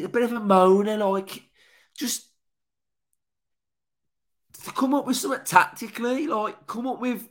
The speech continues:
a game plan. Like, you know, you did a game plan against City and it worked, but you, you're a young coach, like, get creative. Like, you know, I mean, last night,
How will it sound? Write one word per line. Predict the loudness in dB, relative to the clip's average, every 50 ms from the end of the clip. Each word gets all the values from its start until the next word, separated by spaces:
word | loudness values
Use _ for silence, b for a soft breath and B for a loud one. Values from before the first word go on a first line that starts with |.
| b b b b b b b b b _ _ _ _
a | -12
game | -2 0 2 2 2 2 -2 -4 -6 -8
plan. | -6 -4 -2 -2 -2 -2 0
Like, | 0 0 0 -2 -6 -12 _ _ _ _
you | -10 -6
know, | -4 -2
you | -2 -2 -4 -4 -6 -4
did | -4 -4 -4
a | -4
game | -2 -2 -2 -2 -2 -4 -6
plan | -6 -6 -6 -6
against | -4 -4 -4 -4 -4 -6 -6
City | -4 -4 -4 -4 -4 -4 -2 0
and | 0 0
it | -2 0
worked, | 0 2 2 2 2 2 0 -2 -4 -8 -12 -4
but | -2 -2 -2 -2 -8 b b b b b b b b _ _ _ _ _ _ _ _ _ _ _ _ -6
you, | -6 -6 -6 -8 -14 _ _
you're | -6 -4 -2
a | -2
young | -2 0 2 2 2 0 -2 -6
coach, | -8 -4 -2 0 2 2 2 0 -2 -6 -8 -4 -2
like, | -2 -2 -2 -4 -8 -12 -18 -20 _ -4
get | -4 -4 -4 -6 -12
creative. | -12 -8 -6 -2 0 0 2 0 0 -2 -2 -2 -2 -2 -4 -8 -10
Like, | -6 -4 -2 -2 -2 -4 -6 -12 -18 -20 b b b b b b b b b _ _ _ _ _ _ -4
you | -2
know, | 0 2 4 4 4 4
I | 2
mean, | 2 0 0 -2 -6 -10 -14 _ _ _ _ _ _ _ _ _ _ _ _ _ _ _ _ _ _ _ _ _ _ _ _ 2
last | 4 4 4 2 -2 -4
night, | 0 2 2 2 2 -2 -4